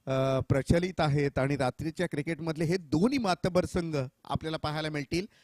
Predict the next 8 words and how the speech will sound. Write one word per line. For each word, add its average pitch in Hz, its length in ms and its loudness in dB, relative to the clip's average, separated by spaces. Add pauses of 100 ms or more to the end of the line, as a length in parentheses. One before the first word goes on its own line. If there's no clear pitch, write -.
(160)
या 135 80 2
दोन 151 200 2
संघांनाही 156 460 -2
शुभेच्छा 156 360 -2
देऊया 160 240 -4
आणि 180 140 -6
शेवटची 226 600 -4
मॅच, 123 260 -4